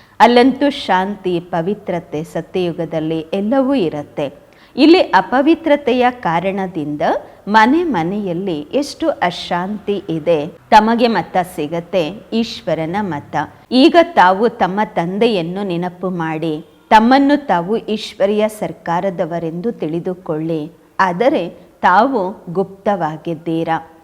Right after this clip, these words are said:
ಮನಸ್ಸಿನಲ್ಲಿ ಎಷ್ಟು ಖುಷಿ ಇರಬೇಕು. ಈಗ ನಾವು ತಂದೆಯ ಶ್ರೀಮತದಂತೆ ನಡೆಯುತ್ತಿದ್ದೇವೆ. ಆ ತಂದೆಯ ಶಕ್ತಿಯಿಂದ ಸತೋ ಪ್ರಧಾನರಾಗುತ್ತಿದ್ದೇವೆ.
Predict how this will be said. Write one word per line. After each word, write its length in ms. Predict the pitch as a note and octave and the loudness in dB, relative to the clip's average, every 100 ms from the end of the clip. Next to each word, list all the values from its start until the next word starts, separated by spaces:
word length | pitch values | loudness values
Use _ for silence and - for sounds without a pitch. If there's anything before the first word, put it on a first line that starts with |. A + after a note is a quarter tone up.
| _ _ - A3 | _ _ 0 0
ಮನಸ್ಸಿನಲ್ಲಿ 880 | F#3+ A3+ C#4 D#4 - C#4+ F3+ F3+ G#3+ | 2 2 2 0 -2 -2 0 0 0
ಎಷ್ಟು 480 | G#3+ A3+ - C4 C4 | 0 -6 -4 -4 -4
ಖುಷಿ 400 | G3 F3+ - G#3 | -4 -6 -4 -6
ಇರಬೇಕು. 1080 | - E3+ F3 E3+ E3 D#3+ - E3 E3 - _ _ - | -4 -4 -4 -2 -4 -4 -6 -6 -6 -14 _ _ 2
ಈಗ 260 | D4 E4+ E4 | 4 6 4
ನಾವು 480 | D4 F3+ F#3 G3 A3+ | 4 2 0 0 -2
ತಂದೆಯ 600 | B3 F3+ D#3+ E3 F#3+ G#3+ | -2 -4 -4 -4 -2 -2
ಶ್ರೀಮತದಂತೆ 1000 | A3+ - F3 G3 A3 G3 E3+ D#3 D#3 F#3 | -4 -8 -8 -6 -6 -6 -6 -8 -6 -6
ನಡೆಯುತ್ತಿದ್ದೇವೆ. 1400 | F#3+ D#3 E3+ E3 E3+ F3 D3+ C#3+ E3 D#3+ F3 D#3+ - - - _ _ _ _ | -6 -6 -6 -6 -6 -8 -8 -4 -4 -2 -4 -4 -8 -20 -20 _ _ _ _
ಆ 180 | G3+ G#3 | 4 4
ತಂದೆಯ 540 | G3+ F#3+ F#3+ G#3 G#3+ G#3 | 2 -2 0 0 0 -2
ಶಕ್ತಿಯಿಂದ 840 | - F3+ - - F3+ G3 F4+ C4 A#3+ A#4+ - - | -4 -6 -6 -6 -4 -2 0 2 2 0 -10 -6
ಸತೋ 340 | F3+ G3 G3+ | -4 -2 -4
ಪ್ರಧಾನರಾಗುತ್ತಿದ್ದೇವೆ. 1800 | G#3 F3 D3+ E3 F3 G3 F#3 D#3+ D#3 E3+ F3 E3 E3+ E3 D#3+ E3+ D#3+ | -4 -6 -4 -4 -4 -6 -6 -6 -6 -10 -6 -8 -2 -2 -2 -2 -4